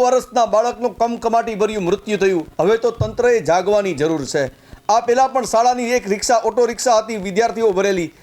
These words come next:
એ પણ ઊંધી વળી ગઈ હતી. એના માટે પણ આ રખડતા ઢોર જ જવાબદાર હતા. પુરાઈ ગુજરાતની અંદર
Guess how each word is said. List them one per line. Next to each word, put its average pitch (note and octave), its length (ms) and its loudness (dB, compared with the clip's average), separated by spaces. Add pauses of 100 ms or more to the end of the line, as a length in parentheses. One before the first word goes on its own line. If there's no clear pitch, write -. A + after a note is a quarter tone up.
(160)
એ B3+ 120 4
પણ C4 200 -2
ઊંધી B3+ 340 2
વળી B3+ 200 0
ગઈ B3+ 100 0
હતી. A3 200 -4 (200)
એના C4 200 2
માટે C4+ 260 0
પણ C4+ 320 0
આ A#3 100 4
રખડતા A#3+ 460 0
ઢોર A#3 220 2
જ F#3 100 -8
જવાબદાર G#3+ 440 2
હતા. F3 260 2 (340)
પુરાઈ C#4 420 0
ગુજરાતની C#4 720 0
અંદર C4+ 200 2